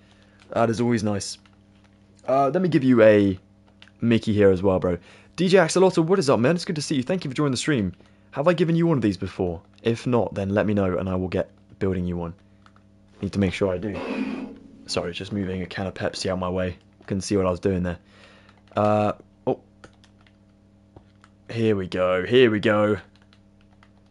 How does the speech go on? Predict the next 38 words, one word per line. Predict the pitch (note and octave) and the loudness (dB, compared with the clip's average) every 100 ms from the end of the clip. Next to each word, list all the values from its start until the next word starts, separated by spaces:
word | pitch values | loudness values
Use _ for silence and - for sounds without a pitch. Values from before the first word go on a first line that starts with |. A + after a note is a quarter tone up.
| _ _ | _ _
Mickey | - A2+ - A#2 | -2 0 2 2
is | A2 | 2
on | G#2+ G#2+ | 0 -2
there, | A2 G#2+ G#2 | -4 -6 -8
and | A2 G#2+ | -6 -4
then | G2+ | -2
we'll | G#2 | -4
write | G2+ G#2 - | -2 -4 -4
on | G#2+ | -4
this | A2 - | -6 -2
one. | A#2 G#2 G2 _ _ _ _ _ _ _ _ | 0 0 -4 _ _ _ _ _ _ _ _
Hello, | - A#2 | -2 0
Squishy. | G2+ - B2+ C3 | -2 -4 -2 0
Good | D3+ | -2
to | B2 | -2
see | - | -2
you, | A2 | 0
bro. | A2 A2 | 2 0
Thank | G#2+ C3 | 0 -4
you | G2+ | -6
for | |
joining | G#2 G#2+ | -4 -4
the | G2 | -4
stream. | G#2+ G2 F#2 _ _ _ _ _ _ _ | -6 -6 -8 _ _ _ _ _ _ _
Hope | - B2 | -6 -4
you're | B2 | -2
doing | G#2+ G#2 | -2 0
great. | G2+ F#2+ - _ _ _ _ _ _ _ _ _ - - _ _ _ | -2 -4 -6 _ _ _ _ _ _ _ _ _ -20 -20 _ _ _
All | - | -2
right, | F#2+ F#2 | -2 -2
Sleppy, | - F#2+ | -2 0
let's | F#2+ G#2 - | 0 0 -2
add | G#2 G2 | -4 -4
you | G2 G2+ | -4 -4
onto | G2+ G2+ G2+ | -4 -6 -4
one | G2+ | -2
of | G#2+ | 0
these. | D#3 G3+ - - | 0 -2 -6 -12